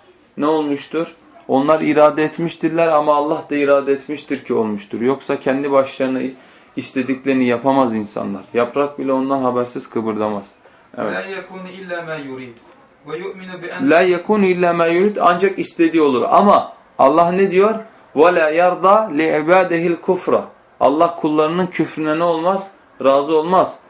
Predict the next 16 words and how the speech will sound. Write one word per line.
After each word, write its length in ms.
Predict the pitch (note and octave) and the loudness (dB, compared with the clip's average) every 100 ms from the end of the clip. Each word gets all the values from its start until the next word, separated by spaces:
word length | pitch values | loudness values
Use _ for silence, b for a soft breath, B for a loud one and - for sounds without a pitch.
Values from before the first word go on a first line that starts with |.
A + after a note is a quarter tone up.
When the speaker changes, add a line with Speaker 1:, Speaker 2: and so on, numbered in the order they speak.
| _ - | _ -2
Speaker 1:
Allah 280 | B2 C#3 D3+ | 2 4 4
senin 360 | - D#3 D#3 | 0 -4 -4
dilediğini 480 | D3 D3+ C#3+ D3+ D#3 | -2 -2 -2 -4 -4
irade, 500 | D#3 D3+ D3 D3 D#3 D#3 - | -2 0 2 2 2 0 -6
e, 140 | B2 B2+ C3 B B - | -8 -6 -12 B B -2
kendi 280 | C3+ C3+ D3+ | 0 2 2
irade 440 | D3+ C#3+ C#3+ D3+ | 2 0 2 0
ederse 380 | D3 D3+ D#3 D3 | 2 0 0 -2
yaratır. 560 | C#3 C#3+ D3 - G#3+ - _ _ _ | 2 2 0 0 0 -2 _ _ _
Ama 300 | C3 D3 F#3+ | -2 0 0
Allah 300 | F3+ D3+ F#3 | 0 0 0
subhanahu 400 | F3 - D3+ C#3+ | -2 -2 0 0
wa 60 | C#3 | 0
ta'ala 280 | C#3 C3+ C3+ | 0 0 2
ne 80 | |
yapmaz? 540 | F3+ F3 - F#3 G3+ | 4 4 4 2 2